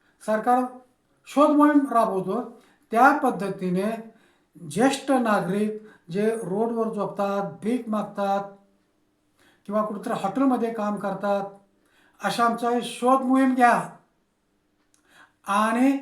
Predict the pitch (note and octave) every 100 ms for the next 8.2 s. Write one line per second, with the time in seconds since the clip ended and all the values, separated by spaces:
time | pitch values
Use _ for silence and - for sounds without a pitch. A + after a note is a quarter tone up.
0 | - - _ _ _ A#3 A#3 C#4+ D4 -
1 | C#4 F4 F4 D4 D4+ C#4 A3 F3 D3+ -
2 | _ _ _ _ _ _ _ _ _ _
3 | - F#3+ G#3+ G#3+ A3+ G#3+ A3 G#3+ A3 G3
4 | - - F3 G#3 A3+ A#3 A#3 A3 G#3+ G#3+
5 | - - F#3 F3+ C4 G#3+ A#3+ A3+ A3+ A3+
6 | G#3+ F3 G#3+ A3 B3 F3 - - _ _
7 | _ A3 B3+ B3 A3 - - A#3 B3 G#3
8 | - -